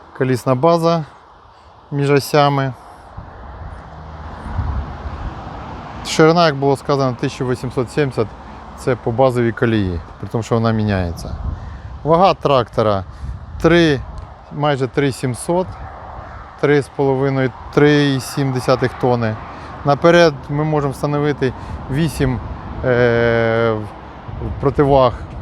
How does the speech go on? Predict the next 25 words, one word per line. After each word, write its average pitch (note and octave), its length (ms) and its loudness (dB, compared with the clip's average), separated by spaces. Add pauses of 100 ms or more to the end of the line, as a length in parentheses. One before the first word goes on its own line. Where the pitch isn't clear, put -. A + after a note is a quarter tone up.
(140)
по C3 120 0
сорок F#3 320 2
кілограм. D3 580 4 (760)
І E3+ 220 4
на D3 200 4
колеса, D3+ 720 4 (380)
м, C#3 280 -2
колісних D3 540 0
може C3 320 2
бути A#2+ 260 0
встановлено C3 580 4
ззаді B2 460 2 (400)
вісім C#3+ 380 -2
по A#2+ 160 0
сорок. F#2+ 340 -2 (720)
Загальна C#3+ 520 4 (320)
вага C#3+ 260 4
трактора A2+ 640 2 (380)
три D#3+ 140 4
і D3 120 2
сім B2 340 -2
тонни. F2+ 300 -4 (1500)
Так, A#2 160 2 (160)
щодо F#3 320 4
кабіни. C#3 580 0